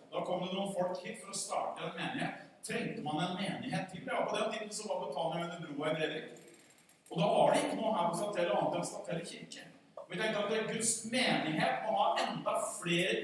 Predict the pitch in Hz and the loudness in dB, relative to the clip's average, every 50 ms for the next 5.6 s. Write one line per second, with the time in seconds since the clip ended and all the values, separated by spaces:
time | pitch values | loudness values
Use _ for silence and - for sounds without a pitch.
0 | - - 214 - - - - - - - - - - - _ _ _ - - - | -2 -4 -6 -6 -8 -12 -16 -16 -18 -20 -20 -20 -20 -20 _ _ _ -16 -12 -8
1 | - - - - - - - - - 151 - - - - - - - - - - | -8 -6 -2 -2 0 0 -2 -2 -4 -4 -4 -4 -6 -6 -8 -8 -10 -12 -12 -12
2 | 131 - - - - - - - - - - - - - - - - - - _ | -10 -10 -8 -8 -8 -10 -10 -12 -14 -16 -18 -20 -20 -20 -20 -18 -18 -18 -18 _
3 | _ _ _ _ _ _ _ _ _ _ - - - - _ _ _ _ _ _ | _ _ _ _ _ _ _ _ _ _ -20 -20 -20 -20 _ _ _ _ _ _
4 | _ _ _ _ 143 135 143 175 - - - - - - 139 139 135 139 143 143 | _ _ _ _ -12 -8 -6 -4 -4 -4 -4 -4 -6 -4 -4 -4 -4 -4 -4 -2
5 | 147 151 160 156 - - - - - 151 156 151 | -2 -2 -2 -2 -2 -2 -4 -6 -6 -8 -8 -10